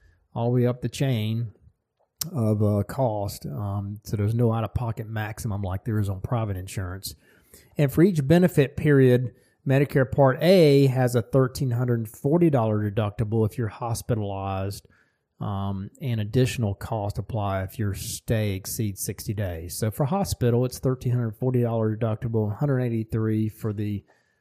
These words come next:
for the, uh, doctor part of it. Um, you know, covered services, there's Medicare, uh, that provides preventive services without any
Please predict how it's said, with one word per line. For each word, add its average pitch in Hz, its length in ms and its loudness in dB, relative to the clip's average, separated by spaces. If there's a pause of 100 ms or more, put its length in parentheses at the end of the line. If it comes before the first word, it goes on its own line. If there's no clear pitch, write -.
(160)
for - 180 -6
the, 104 340 -2
uh, 95 160 -4
doctor 98 440 -4
part 92 280 -4
of 90 120 -8
it. 139 80 -10 (640)
Um, 110 440 0
you 151 100 4
know, 135 100 8
covered 175 400 6
services, 170 760 6
there's 123 340 6
Medicare, 143 960 6
uh, 113 520 0 (560)
that 117 220 2
provides 120 440 2
preventive 131 480 2
services 131 840 2
without 120 380 0
any 127 380 0